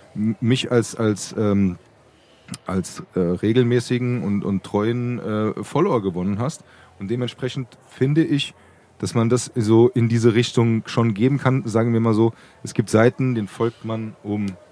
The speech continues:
zu wissen, was los ist, informieren, <clears throat> influenced zu werden, sich zu unterhalten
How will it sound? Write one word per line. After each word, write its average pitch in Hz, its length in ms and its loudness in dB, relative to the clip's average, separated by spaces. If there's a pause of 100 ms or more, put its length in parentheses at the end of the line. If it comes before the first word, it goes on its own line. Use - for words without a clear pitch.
(600)
zu - 160 -14
wissen, 101 260 -2
was 82 220 -6
los 120 260 2
ist, 113 300 -2
informieren, 117 760 -4 (100)
<clears throat> 147 540 4 (180)
influenced 107 760 -2
zu 98 220 -4
werden, 104 420 2
sich 90 220 -4
zu - 140 -6
unterhalten 107 720 -2